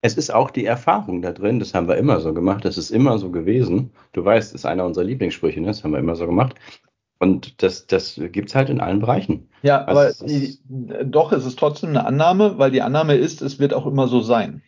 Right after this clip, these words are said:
Speaker 1: Ja, ja,
Speaker 2: Und
Speaker 1: klar,
Speaker 2: das ist,
Speaker 1: nein,
Speaker 2: das
Speaker 1: genau.
Speaker 2: ist halt
Speaker 1: In letzter
Speaker 2: falsch.
Speaker 1: Konsequenz, auf der letzten Stufe ist es dann die Annahme, das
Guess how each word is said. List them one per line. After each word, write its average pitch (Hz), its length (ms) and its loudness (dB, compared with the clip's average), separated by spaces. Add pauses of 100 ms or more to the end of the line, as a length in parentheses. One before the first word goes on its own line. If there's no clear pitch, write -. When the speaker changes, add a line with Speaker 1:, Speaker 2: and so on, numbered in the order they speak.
(640)
Speaker 1:
Ja, 139 60 2
ja, 190 120 0
Speaker 2:
Und 120 80 -4
Speaker 1:
klar, - 160 2
Speaker 2:
das 143 80 -2
ist, 135 60 -4
Speaker 1:
nein, 139 220 0
Speaker 2:
das 143 100 -2
Speaker 1:
genau. 160 160 2
Speaker 2:
ist - 80 -12
halt 135 80 2
Speaker 1:
In 104 60 4
letzter 120 180 2
Speaker 2:
falsch. 160 120 -2
Speaker 1:
Konsequenz, 135 600 -4
auf 117 100 -6
der 110 120 0
letzten 120 280 0
Stufe 127 360 0
ist - 140 -2
es 120 120 -4
dann 110 160 2
die 110 100 2
Annahme, 120 460 4
das 113 220 -6